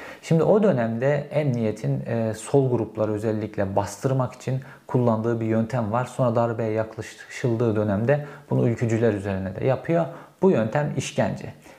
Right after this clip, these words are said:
Yani bilgi sayar, e, denilen bir, e, emniyetin kendi içerisinde bir deyimi var. İşkenceyi yaparsınız, karşınızdaki kişi de bilgileri sayar denen bir yöntem. Ve Hanefi Avcı da zaten daha sonra kendisinin de o dönemde sol gruplar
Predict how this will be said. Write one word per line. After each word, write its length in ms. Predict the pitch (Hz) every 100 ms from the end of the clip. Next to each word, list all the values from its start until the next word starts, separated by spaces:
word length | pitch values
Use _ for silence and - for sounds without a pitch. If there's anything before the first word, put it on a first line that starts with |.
| _
Yani 320 | 139 127 123
bilgi 300 | 151 156 143
sayar, 600 | 147 135 120 104 - - 117
e, 160 | 110 110
denilen 440 | 113 110 110 110
bir, 120 | 113
e, 240 | 110 - 104
emniyetin 640 | 104 110 113 107 104 110
kendi 300 | - 110 110
içerisinde 560 | - 104 95 107 98
bir 120 | 107 110
deyimi 300 | 135 123 127
var. 240 | 156 156 - - -
İşkenceyi 540 | 151 - 123 117 120
yaparsınız, 680 | 139 139 139 - 143 156 - - _
karşınızdaki 640 | 147 135 139 120 117 127
kişi 200 | 123 -
de 160 | 143 127
bilgileri 460 | 139 110 107 120 143
sayar 500 | - 101 - - - _ -
denen 340 | 131 127 147
bir 40 | 135
yöntem. 440 | 120 98 127 135 - - - -
Ve 40 |
Hanefi 360 | 147 156 143 165
Avcı 260 | 156 147
da 100 | 127
zaten 440 | 117 131 131 117 110
daha 180 | 120 147
sonra 480 | 143 110 117 110 - - - _
kendisinin 600 | - 127 131 123 147 139
de 40 | 113
o 220 | - 123
dönemde 580 | 117 104 104 113 127 -
sol 280 | - 131 113
gruplar 360 | 107 - 101